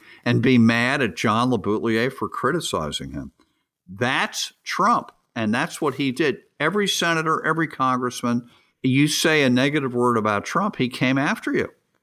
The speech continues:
and intimidated people into saying, "I better not say a word." And every question an incumbent congressman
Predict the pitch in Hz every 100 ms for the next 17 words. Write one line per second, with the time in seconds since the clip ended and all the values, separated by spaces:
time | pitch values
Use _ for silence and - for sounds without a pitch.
0 | _ 123 113 107 127 113 - - 294 320
1 | 92 78 78 - 80 73 85 104 117 110
2 | 107 117 - 90 95 82 80 78 80 90
3 | 113 113 127 135 151 170 277 302 - _
4 | _ - 147 151 - 196 226 233 262 262
5 | 226 - 202 220 - 151 110 - 131 131
6 | 123 - 156 170 185 - - 135 143 131
7 | - 82 78